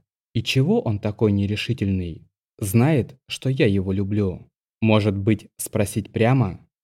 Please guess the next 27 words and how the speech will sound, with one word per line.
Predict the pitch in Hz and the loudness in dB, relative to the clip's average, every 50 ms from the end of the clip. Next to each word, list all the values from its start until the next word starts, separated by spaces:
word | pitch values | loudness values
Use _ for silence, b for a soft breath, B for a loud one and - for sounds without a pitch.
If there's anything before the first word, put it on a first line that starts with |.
| _ _ _ - | _ _ _ 2
Предложения | 110 113 113 113 123 127 - 190 208 185 156 127 107 98 | 2 4 4 4 4 4 4 4 4 4 4 4 2 2
я | 98 98 104 98 - | 2 2 0 0 0
от | 104 - | 0 0
него | 120 113 107 104 101 98 | 0 0 0 0 -2 -2
тоже | - - 196 202 151 123 104 92 | -2 0 0 0 2 0 0 0
до | 92 107 | 0 -2
старости | 104 - - 175 151 117 101 - - - 98 | -2 -4 -6 -2 -2 -2 -2 -2 -6 -8 -8
ждать | 92 95 92 101 95 92 | -6 -4 -2 -2 -2 -2
буду. | 98 98 104 104 95 98 87 69 64 - _ _ _ _ _ _ _ - | -2 -2 -2 -2 0 -2 -4 -6 -8 -16 _ _ _ _ _ _ _ -4
Я | 113 104 104 101 95 | 0 2 4 4 4
машу | 98 98 98 - - 107 | 4 2 0 -2 -4 -4
головой, | 95 - 95 95 95 95 95 107 123 139 131 131 - - _ _ - | -4 -2 -2 -2 -2 -2 -2 -2 -2 -2 -2 -6 -10 -14 _ _ -6
отгоняя | 110 107 104 104 120 139 170 180 139 98 95 | -4 -2 2 2 2 4 4 2 2 0 0
плохие | - 101 98 95 - - 101 101 98 | -2 -4 -4 -4 -4 -4 -2 0 0
мысли. | 98 101 98 - - - 92 85 73 - - _ _ _ _ _ _ | 0 0 -2 -4 -6 -8 -10 -10 -10 -12 -18 _ _ _ _ _ _
Во | - 107 104 | -2 0 0
всем | 101 - - 190 208 214 202 | 0 0 0 0 0 0 0
виноват | - 104 107 104 101 98 95 98 92 - | -2 -2 0 0 2 2 0 0 0 0
мой | 101 98 98 98 | 0 0 0 -2
босс. | 90 92 101 98 98 - - - _ _ _ _ _ _ _ - | -2 -2 -2 -4 -4 -6 -10 -18 _ _ _ _ _ _ _ -2
Это | 127 131 131 165 | 0 0 0 0
он | - - 196 190 131 107 | 0 2 4 4 4 4
надоумил | 101 95 98 101 110 139 170 165 135 110 | 2 2 2 2 2 2 2 2 2 2
меня | 101 101 101 98 98 90 85 | 2 2 2 2 2 0 -2
подумать | - _ 110 117 135 151 143 113 98 95 - | -4 _ 0 0 2 2 2 2 0 -2 -4
о | - 104 | -6 -6
будущем. | 101 104 110 107 104 98 - - - 90 87 85 - - | -4 -2 -2 0 0 -2 -2 -4 -8 -8 -8 -10 -14 -18